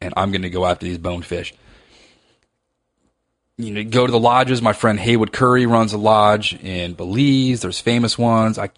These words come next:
Haywood, I'm sorry, man. I'm forgetting the name of your, your lodge right now, but you can look up Haywood Curry. There's the famous ones, Turneff,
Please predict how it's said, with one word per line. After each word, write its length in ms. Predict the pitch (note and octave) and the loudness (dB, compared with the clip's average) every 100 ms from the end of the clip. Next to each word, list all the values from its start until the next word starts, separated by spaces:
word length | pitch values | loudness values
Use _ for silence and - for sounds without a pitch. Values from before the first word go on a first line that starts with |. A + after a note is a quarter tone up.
| - | -16
Haywood, 340 | G#2 F#2+ G2 | -8 -6 -6
I'm 80 | F#2 | -8
sorry, 320 | - G2 F#2+ | -6 -2 -2
man. 200 | F#2+ F#2 | -4 -8
I'm 100 | F#2 - - - _ - | -10 -14 -20 -20 _ -4
forgetting 340 | A2+ A#2 B2 | 0 2 0
the 80 | A#2 | 0
name 300 | A2+ A2 A2 | 2 2 0
of 100 | F#2+ | -2
your, 360 | G2 F#2+ F#2+ - | -2 0 -2 -4
your 180 | F#2 | -6
lodge 400 | F2+ F#2+ G2+ G2 | -2 2 2 2
right 180 | G2 F#2+ | 2 0
now, 280 | F#2+ F#2+ F#2+ | 0 -2 -2
but 260 | F2 F2+ F#2+ | -4 -8 -8
you 80 | |
can 160 | F#2 G#2+ | -6 -2
look 180 | G#2+ A2+ | -2 0
up 160 | G#2 | -4
Haywood 320 | G2+ G#2+ G2+ F2+ | -2 -4 -4 -6
Curry. 600 | - A2 G#2+ G#2+ G#2 - _ _ _ _ _ _ | -2 0 0 0 -2 -6 _ _ _ _ _ _
There's 280 | F#2 F2+ | -14 -12
the 80 | - | -14
famous 440 | - A#2 A2+ A2 - | -8 -4 -4 -4 -2
ones, 440 | A2 A2 A2 G#2 | 2 4 2 -2
Turneff, 720 | - G2+ F#2+ F#2 F#2+ F#2 - | -6 -6 -2 0 0 -2 -12